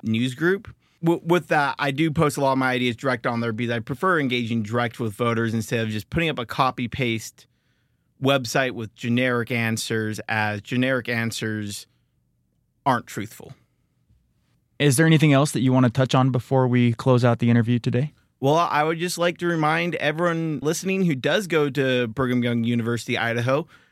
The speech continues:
Speaker 1: that if you're a U S citizen, have lived in Rexburg for thirty days, and are able to get a Rexburg driver's license,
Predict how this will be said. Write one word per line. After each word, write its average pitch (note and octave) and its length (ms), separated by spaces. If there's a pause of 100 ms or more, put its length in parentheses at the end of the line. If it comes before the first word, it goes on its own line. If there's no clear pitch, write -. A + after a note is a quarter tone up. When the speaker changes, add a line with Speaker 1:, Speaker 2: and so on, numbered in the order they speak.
(120)
Speaker 1:
that B2+ 380 (200)
if C3 160
you're D#3+ 140
a D3 80
U D3+ 240
S F3 120
citizen, F#3 680
have C3 200
lived D3+ 240
in D#3 100
Rexburg D#3 420
for D#3 160
thirty D#3+ 320
days, E3 320
and C#3 120
are B2 160
able D3 260
to D3+ 60
get C#3+ 140
a C#3 40
Rexburg C#3 360
driver's C#3+ 460
license, F#3 460